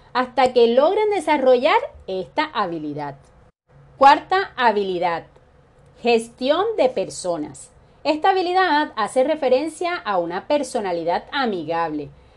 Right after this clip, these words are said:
buen talento, empatía, actitud para trabajar en equipo, habilidades interpersonales de comunicación efectiva, capacidad de liderazgo. Quinta habilidad, gestión de conflictos.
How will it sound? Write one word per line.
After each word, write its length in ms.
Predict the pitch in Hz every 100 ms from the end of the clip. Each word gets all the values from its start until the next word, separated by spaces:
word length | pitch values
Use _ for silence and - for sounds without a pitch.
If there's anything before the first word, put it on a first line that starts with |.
| _
buen 460 | 156 180 247 370 453
talento, 640 | 285 202 190 180 151 156 208
empatía, 800 | 208 - 190 175 202 185 151 -
actitud 840 | 214 214 233 202 - 392 359 349 -
para 220 | 220 202
trabajar 440 | 196 180 160 175 226
en 140 | 294
equipo, 580 | 220 - 185 175 156 151 - -
habilidades 640 | 240 247 254 247 285 370 381
interpersonales 1120 | 311 294 254 262 233 - 214 214 294 403 403
de 140 | 262
comunicación 720 | 226 196 185 175 170 185 180
efectiva, 760 | 269 - 240 - 202 185 151 143 - _ _ -
capacidad 840 | 226 226 233 220 226 220 208 330 440
de 240 | 302 233 196
liderazgo. 760 | 190 170 165 156 147 - 139 - _ _ _ _ _ _
Quinta 400 | - 311 349 - 415 -
habilidad, 720 | 262 226 196 185 175 175 160 - _
gestión 640 | - 247 240 - 285 370 427
de 140 | 403
conflictos. 840 | 262 226 - 208 - - 143 -